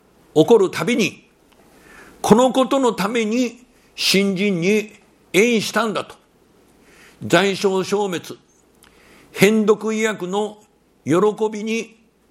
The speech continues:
変えて、法華経の行者として、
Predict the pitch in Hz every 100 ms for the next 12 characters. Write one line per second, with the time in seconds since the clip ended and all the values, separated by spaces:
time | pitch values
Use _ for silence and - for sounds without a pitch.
0 | _ - 190 208 208 208 208 _ _ _
1 | _ _ _ _ _ _ - 165 233 247
2 | 233 226 220 214 247 247 208 185 175 -
3 | 214 226 -